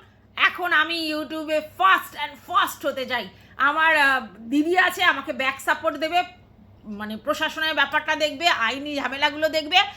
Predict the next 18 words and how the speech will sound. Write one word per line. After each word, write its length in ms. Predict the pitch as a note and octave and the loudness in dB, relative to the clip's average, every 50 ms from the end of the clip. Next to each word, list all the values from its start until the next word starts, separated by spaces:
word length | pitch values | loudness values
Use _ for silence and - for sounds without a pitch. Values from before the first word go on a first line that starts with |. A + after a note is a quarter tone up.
| - - - | -18 -12 -2
আর 180 | - C4+ D4+ D#4+ | 2 2 4 4
আমি 340 | D#4+ D#4 D#4 E4+ F4 E4+ | 4 2 2 2 0 0
এখানে 280 | D#4+ C#4+ - D4+ D#4+ F4+ | 0 0 0 0 0 0
একে 440 | G4 F4 - C#4+ C#4+ C#4+ D#4 D#4+ D#4 | -2 -2 -6 -8 -10 -8 -6 -6 -6
তাকে 340 | - C4 C4 C4+ - F4 D#4 | -4 -6 -8 -4 0 -2 0
লাঠি 320 | B3+ A3+ G#3+ A3 D4 D4+ | 0 -2 -4 -4 -4 -4
ঘোরাবো, 320 | C4+ C4+ C#4 D4 C#4+ D4 D4 | -2 0 0 0 0 0 -2
ছড়ি 300 | - - B3 A#3 C4 C#4 | -2 -4 -8 -6 -6 -2
ঘোরাবো, 420 | B3+ C#4 C#4 C#4 C4+ C4+ C#4+ D4+ D4+ - - - - - | 0 2 2 2 2 2 0 -2 -2 -4 -18 -20 -4 4
এর 140 | C#4 D#4 D#4 | 4 4 6
শাস্তি 420 | - - D4+ D4 - - D#4 D4 | 6 4 4 4 4 0 -8 -6
চাই, 280 | - D#4+ C#4+ D4 D4 D4 | 0 2 2 2 2 0
ওর 160 | - C4+ D#4 D#4 | 2 2 2 2
শাস্তি 380 | - E4 D#4 D#4 - D#4 D4 | 2 0 -2 -2 -2 -8 -6
চাই, 240 | A3 C#4+ C#4 D4 C#4+ - | -2 -2 -2 -2 -2 -2
ওর 180 | C#4 D4 E4+ | 0 0 0
চ্যানেল 420 | - - E4+ D#4 D4 D4 D4 C#4 A#3+ | 0 0 -2 -2 -2 -2 -6 -4 -2
যাক, 160 | C#4 C4+ C#4 | -2 -2 -2